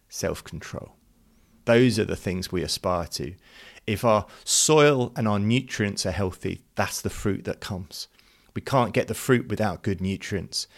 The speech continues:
and a good environment for growth. If you want more apples on your apple tree, you don't, you don't long for more apples.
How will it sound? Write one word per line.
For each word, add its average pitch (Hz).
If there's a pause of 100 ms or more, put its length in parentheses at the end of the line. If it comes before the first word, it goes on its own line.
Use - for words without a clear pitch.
(200)
and 95
a 92
good 107 (260)
environment 104
for -
growth. 90 (220)
If -
you 117
want 127
more 117
apples 120
on 110
your 107
apple 113
tree, 104 (240)
you 107
don't, 113 (560)
you 110
don't 117
long 120
for 107
more 113
apples. 113